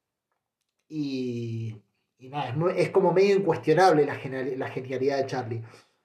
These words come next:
Pero durante mucho tiempo era esa cosa de, "No, mirá que Charlie, ese drogadicto de mierda".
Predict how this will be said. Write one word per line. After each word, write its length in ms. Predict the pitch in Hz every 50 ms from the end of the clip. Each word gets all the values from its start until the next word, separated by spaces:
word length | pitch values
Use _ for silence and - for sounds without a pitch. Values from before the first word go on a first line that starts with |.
| _ _ _ _
Pero 240 | - 151 143 143 143
durante 320 | 143 147 147 143 - 160 190
mucho 260 | 214 - - 190 -
tiempo 440 | - 220 262 262 226 - 147 170 220
era 220 | 254 226 160 131
esa 240 | - - 135 131 120
cosa 300 | - 165 156 - - 139
de, 200 | 135 143 139 135
"No, 340 | 143 151 156 156 147 139 127
mirá 240 | 127 147 175 180 160
que 140 | 123 120 -
Charlie, 400 | - 180 165 156 139 127 131 151
ese 260 | 151 151 - 131 120
drogadicto 560 | 120 120 120 139 160 175 170 143 - - -
de 100 | 120 139
mierda". 220 | 160 180 147 -